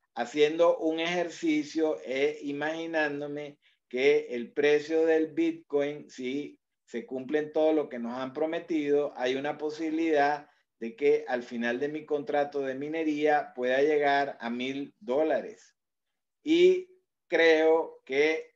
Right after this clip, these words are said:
al final de mi contrato de minería, el precio del Bitcoin podría llegar a los trescientos mil dólares. Esto es algo completamente personal y debe de ser individual.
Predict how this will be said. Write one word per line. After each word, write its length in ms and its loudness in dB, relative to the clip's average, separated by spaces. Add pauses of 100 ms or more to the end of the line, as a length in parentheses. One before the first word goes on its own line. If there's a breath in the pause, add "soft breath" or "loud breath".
(160)
al 160 -6
final 360 -4
de 100 0
mi 140 -6
contrato 540 -2
de 160 -6
minería, 640 0
el 140 -6
precio 400 -2
del 220 2
Bitcoin 600 -4 (440 soft breath)
podría 380 -2
llegar 540 2
a 80 -6
los 180 -6
trescientos 580 -10
mil 460 -6
dólares. 720 -10 (400)
Esto 300 -4
es 60 2
algo 380 4
completamente 920 -4
personal 880 -2
y 100 -10
debe 300 0
de 180 2
ser 460 -2
individual. 1080 -4